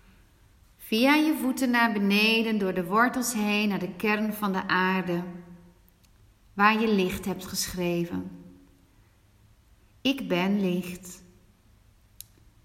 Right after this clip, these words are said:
Zet jezelf in dat volle licht. Ontvang de liefdevolle energie vanuit de lichtzuil.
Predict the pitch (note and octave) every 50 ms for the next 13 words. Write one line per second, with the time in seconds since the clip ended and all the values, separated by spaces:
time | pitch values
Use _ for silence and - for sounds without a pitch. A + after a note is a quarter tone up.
0 | _ _ _ _ _ _ _ _ _ _ _ _ _ _ _ _ _ _ _ _
1 | _ - - C#4+ D#4+ D#4 - E4 D#4 A#3+ - G#3+ G#3+ A3+ A#3 B3 C4 C4+ C4 B3+
2 | A3+ G3 F#3 F3+ - G3 - - G#3 A3 A#3+ B3 B3+ B3 A3+ F#3 F#3 F3+ F#3+ G3
3 | - - - - - - - - - _ _ _ _ _ _ _ _ _ _ _
4 | _ _ _ _ _ _ _ _ _ _ _ _ _ _ _ _ _ _ _ _
5 | _ _ _ _ _ _ _ _ _ - G3+ G3 - - - - A3 A3 A#3+ C4
6 | C#4+ D4+ D#4 - - - - F#3 F#3 F#3+ G3+ A3+ C4+ D4+ - - B3+ A#3+ - -
7 | A#3+ A#3+ A#3+ B3 A#3+ B3 B3 B3 B3 A#3+ G#3 G#3 G3+ G3 F#3 F#3 F#3+ - - G#3
8 | G#3+ A3+ A#3 A#3+ - - - - - - F#3+ F3+ F3+ F#3+ G3+ G#3+ A3+ A3+ A3 A3
9 | G3 F#3 F#3 F3+ F3+ - - - - F#3+ F3+ F3+ F3+ F3 F3 F3 F3+